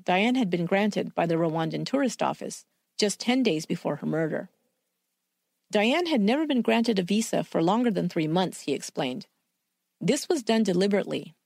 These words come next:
as it allowed the Rwandan government to keep closer tabs on her and revoke her visa quickly if any serious issues were to arise.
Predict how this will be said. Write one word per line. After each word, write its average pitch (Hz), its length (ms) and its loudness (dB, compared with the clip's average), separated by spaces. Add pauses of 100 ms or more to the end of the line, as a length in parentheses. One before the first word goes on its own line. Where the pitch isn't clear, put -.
(200)
as 185 140 2
it 208 80 2
allowed 196 360 2
the 302 60 0
Rwandan 220 500 2
government 190 460 0 (260)
to - 80 -2
keep 285 240 0
closer 269 320 -2
tabs 226 360 0
on 160 160 -2
her 151 260 -4 (360)
and 190 80 2
revoke 196 380 2
her 302 80 0
visa 233 280 0
quickly 190 520 -4 (200)
if 180 180 -4
any 269 240 2
serious 175 380 0
issues 165 380 -2
were 151 100 -2
to 156 160 -4
arise. 151 560 -2